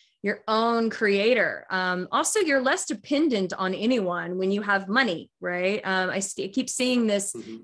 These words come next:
Speaker 1: anti-work culture as this kind of extreme response to the hustle culture of working all the time. And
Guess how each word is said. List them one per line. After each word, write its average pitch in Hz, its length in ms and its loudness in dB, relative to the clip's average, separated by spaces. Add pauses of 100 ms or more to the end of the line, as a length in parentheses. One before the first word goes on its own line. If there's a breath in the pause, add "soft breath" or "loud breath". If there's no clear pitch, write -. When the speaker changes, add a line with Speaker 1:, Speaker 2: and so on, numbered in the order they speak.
(120)
Speaker 1:
anti-work 208 1080 2 (240)
culture 208 640 0
as 185 180 -4
this 202 220 -6
kind 208 240 0
of 185 120 0 (440 soft breath)
extreme 254 680 4
response 233 880 0
to 220 180 0
the 196 80 4
hustle 220 460 0
culture 202 380 0
of 185 100 2
working 202 320 2
all 196 240 2
the 180 80 -10
time. 196 380 -2
And 185 120 -6